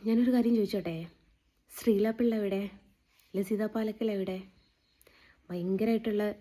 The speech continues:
ലക്ഷ്മി കാനക-, എന്താ കാനത്തോ? എവിടെ പോയി? ഷൈനി മധുസൂദനൻ എവിടെ പോയി? ഇവരൊക്കെ എവിടെ പോയി? അറിയാത്തോണ്ട് ചോദിക്കുകയാണ്. മുത്തപ്പൻ എന്ന് പറയുന്നത് എനിക്കാരും അല്ലായിരിക്കാം,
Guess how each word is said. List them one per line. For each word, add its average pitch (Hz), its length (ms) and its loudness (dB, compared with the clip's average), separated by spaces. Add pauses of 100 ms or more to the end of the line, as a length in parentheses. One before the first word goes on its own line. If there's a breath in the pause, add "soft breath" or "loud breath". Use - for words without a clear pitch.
(120)
ലക്ഷ്മി 226 560 0
കാനക-, 208 420 -4 (220)
എന്താ 196 160 -8 (500)
കാനത്തോ? 196 520 -4 (840)
എവിടെ 196 160 -6
പോയി? 208 300 -2 (160)
ഷൈനി 202 360 0
മധുസൂദനൻ 214 680 -2 (680)
എവിടെ 190 200 -4
പോയി? 196 260 -6 (1040)
ഇവരൊക്കെ 262 260 0
എവിടെ 247 120 2
പോയി? 233 260 0 (1900)
അറിയാത്തോണ്ട് 220 440 -2
ചോദിക്കുകയാണ്. 175 500 -6 (1800)
മുത്തപ്പൻ 247 360 0
എന്ന് 254 160 6
പറയുന്നത് 226 320 2
എനിക്കാരും 208 520 -2
അല്ലായിരിക്കാം, 165 560 -6